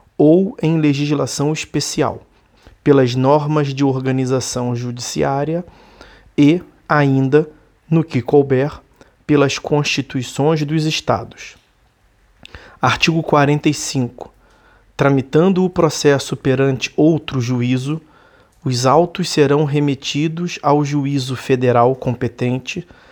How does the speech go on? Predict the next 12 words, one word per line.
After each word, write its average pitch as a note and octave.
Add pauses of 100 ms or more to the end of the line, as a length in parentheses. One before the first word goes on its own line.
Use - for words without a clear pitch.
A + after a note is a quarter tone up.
(220)
se -
nele D#3+
intervier D3+
a D3+
União, D3+ (500)
suas D3
empresas C#3+
públicas, C3+ (400)
entidades C3
autárquicas C#3 (280)
e C#3
fundações, C3+